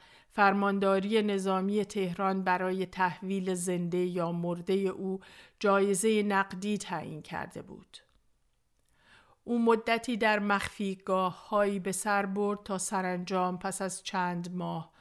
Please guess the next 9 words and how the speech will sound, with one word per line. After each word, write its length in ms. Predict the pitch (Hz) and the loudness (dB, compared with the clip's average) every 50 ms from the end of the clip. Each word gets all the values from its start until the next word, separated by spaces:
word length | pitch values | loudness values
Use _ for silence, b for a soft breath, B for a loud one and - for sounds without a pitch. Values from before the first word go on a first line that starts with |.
| b b b b b - | b b b b b -2
بازداشت 720 | 190 185 185 185 175 - - 190 185 180 170 - - - | 0 0 0 0 -2 -2 -2 -2 -2 -2 -2 -4 -8 -10
شد. 240 | - - - - - - - - _ _ _ _ _ _ _ _ _ _ _ _ _ _ _ _ _ _ _ _ _ _ _ | -10 -12 -12 -12 -16 -18 -20 -20 _ _ _ _ _ _ _ _ _ _ _ _ _ _ _ _ _ _ _ _ _ _ _
در 160 | - 220 208 | 4 6 6
نخستین 720 | 208 214 214 220 220 - 247 220 - - - 233 226 214 208 | 6 4 0 -2 -4 -4 -4 -2 -2 -2 0 0 0 0 0
بازجویی 840 | 220 214 208 208 208 196 175 - - 208 202 208 214 220 226 226 | 0 2 2 2 0 -2 -4 -4 -4 -2 -2 -2 -2 -2 -2 -2
با 240 | 202 202 202 196 196 | -2 0 2 2 0
تندخویی 1000 | 196 196 - - 226 196 196 190 185 - - - - 202 196 196 190 202 233 214 | 0 -2 -4 -2 0 0 0 0 -2 -4 -6 -6 -4 -4 -2 -2 0 0 2 2
افسر 540 | 196 185 185 - - - - 214 202 202 | 2 0 0 -2 -2 0 2 2 2 2
فرمانده 840 | 196 - - 196 185 185 185 180 180 180 180 175 175 185 190 196 196 | 0 0 2 2 4 2 2 0 -2 -2 -2 -2 0 0 0 0 -2